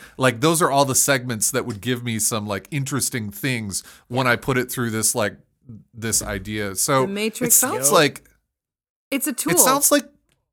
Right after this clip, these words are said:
Speaker 1: yeah, exactly. It sounds like
Speaker 2: But
Speaker 1: we're u-, we're both using it in, like,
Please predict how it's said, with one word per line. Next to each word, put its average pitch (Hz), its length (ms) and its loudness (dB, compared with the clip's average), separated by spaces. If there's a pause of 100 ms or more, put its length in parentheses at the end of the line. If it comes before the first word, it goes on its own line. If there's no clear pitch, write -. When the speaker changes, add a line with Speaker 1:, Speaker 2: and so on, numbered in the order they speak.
(160)
Speaker 1:
yeah, 220 240 6
exactly. 165 540 2
It 143 100 -2
sounds 214 260 0
like 214 140 2
Speaker 2:
But 180 80 -6
Speaker 1:
we're 151 80 0
u-, 131 360 -4 (120)
we're 135 480 -6
both 139 300 0
using 131 340 -2
it 120 160 -4
in, 113 160 -8
like, 107 320 -6